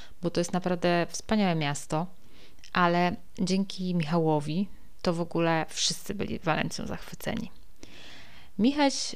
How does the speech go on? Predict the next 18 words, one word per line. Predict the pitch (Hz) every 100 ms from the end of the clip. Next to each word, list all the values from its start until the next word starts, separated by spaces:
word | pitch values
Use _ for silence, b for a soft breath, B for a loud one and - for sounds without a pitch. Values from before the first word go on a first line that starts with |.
| -
y, | 175 160 156
zwykle | 170 196 202
był | 165 165 156
po | - 160 151 147
jakiejś | 147 - 156 156 - -
niezłej | 170 175 160
imprezie | 160 - 156 147 147 151 170
na | 156
tym | - 160
naszym | 156 - 160
zwiedzaniu, | 156 160 151 143 143 175 196 B B - -
e, | 165 -
ale | 165 170 175 165
jak | 151
tylko | - -
wsiadał | 156 180 175
do | 160 -
autokaru, | 160 160 - 147 156 156